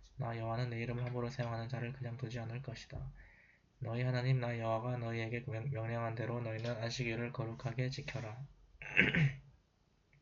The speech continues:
육 일 동안은 열심히 일하고 칠 일째 되는 날은 너희 하나님 여호와의 안식일이므로 그날에는 아무 일도 하지 말아라. 너희나 너희 자녀들이나 너희 종이나 너희 가축이나 너희 가운데 사는 외국-,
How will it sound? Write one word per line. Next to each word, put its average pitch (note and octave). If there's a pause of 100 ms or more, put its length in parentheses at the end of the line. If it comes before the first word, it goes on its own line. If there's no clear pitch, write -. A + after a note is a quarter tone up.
(1080)
육 B2
일 C3
동안은 B2
열심히 A#2
일하고 A2
칠 B2+
일째 B2
되는 A#2
날은 A#2
너희 A#2
하나님 B2
여호와의 A2+
안식일이므로 A#2
그날에는 A#2+
아무 A#2
일도 A#2
하지 B2+
말아라. A#2 (680)
너희나 A#2
너희 A#2
자녀들이나 A#2
너희 A#2+
종이나 A#2
너희 A#2
가축이나 A#2
너희 A#2
가운데 A2+
사는 A#2
외국-, A#2+